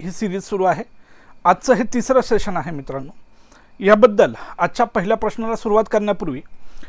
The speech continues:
तुम्हाला एक छोटीशी माहिती देतो. महानगरपालिकेचे कोणत्याही इलेक्शन, अ, ब-, निवडणुका, अ, आपण म्हणूयात की परीक्षा झाल्या तरी यामध्ये हा कायद्यावर आपल्याला प्रश्न विचारतील. त्यासाठीच आपण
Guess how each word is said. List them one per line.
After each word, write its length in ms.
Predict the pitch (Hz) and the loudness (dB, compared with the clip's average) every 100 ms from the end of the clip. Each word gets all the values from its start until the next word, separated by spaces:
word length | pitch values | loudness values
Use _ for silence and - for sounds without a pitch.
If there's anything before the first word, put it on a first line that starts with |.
| - - - | -8 -6 0
तुम्हाला 200 | 226 240 | 4 4
एक 120 | - | 4
छोटीशी 340 | 214 240 - | -2 -2 -2
माहिती 320 | 226 196 - | 0 0 -2
देतो. 320 | 208 147 - - - - - - - - - - - 170 | -4 -4 -4 -10 -8 -8 -8 -10 -10 -10 -12 -14 -12 -4
महानगरपालिकेचे 960 | 156 220 226 247 240 226 226 226 - 117 - - - - - - - - - | 2 4 6 4 6 2 0 -2 -4 -8 -14 -20 -20 -20 -18 -16 -16 -12 -4
कोणत्याही 360 | 196 202 220 | -2 4 2
इलेक्शन, 340 | 226 208 240 226 220 | 4 0 2 0 2
अ, 180 | 160 | 0
ब-, 400 | 139 139 131 120 | 0 -4 -4 -6
निवडणुका, 560 | 143 165 196 214 208 214 - | -4 2 2 2 2 2 4
अ, 60 | |
आपण 300 | 143 135 180 | 0 0 -2
म्हणूयात 320 | 175 180 185 185 - | -2 -2 -2 -4 -6
की 60 | |
परीक्षा 380 | 196 190 202 233 | -6 -6 0 0
झाल्या 260 | 165 160 - - - - - - - - - | 2 -2 -2 -10 -12 -18 -16 -12 -10 -6 0
तरी 180 | 214 233 | 2 6
यामध्ये 340 | 208 220 226 | 6 6 4
हा 200 | 202 220 | 6 4
कायद्यावर 440 | 208 190 185 202 | 4 0 4 4
आपल्याला 320 | 202 185 196 202 | 4 2 0 0
प्रश्न 320 | 185 170 202 | -2 -4 -4
विचारतील. 440 | 165 175 143 - - - - - - - | -2 -2 -4 -8 -14 -10 -8 -6 -4 0
त्यासाठीच 520 | 226 233 - 220 240 208 - - - - - - | 4 4 4 2 0 -8 -12 -14 -12 -10 -10 0
आपण 280 | 202 196 | 0 0